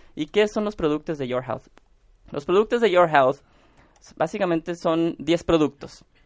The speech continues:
¿ok? Y abarcan todo lo que es la salud. Y cada uno de nuestros productos tiene una fórmula de enzimas. Y esa fórmula se llama N-, Your N D S,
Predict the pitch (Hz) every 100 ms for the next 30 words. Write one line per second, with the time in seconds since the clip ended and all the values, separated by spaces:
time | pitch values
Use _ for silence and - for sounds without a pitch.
0 | _ - 131 165 185 - 139 135 147 -
1 | 165 156 _ _ _ _ _ 196 214 208
2 | 185 147 131 139 139 151 202 214 _ _
3 | _ _ - - 175 - _ - 226 247
4 | 240 220 220 208 175 208 170 - 214 196
5 | 147 - 156 - - _ - 170 170 185
6 | 180 160 160 - 147 147 147 143 139 -
7 | - 147 151 226 233 165 - - _ _
8 | - 151 226 220 214 185 190 185 - 151
9 | 131 135 139 147 147 _ - 135 139 143
10 | - 127 147 160 - 135 131 131 - -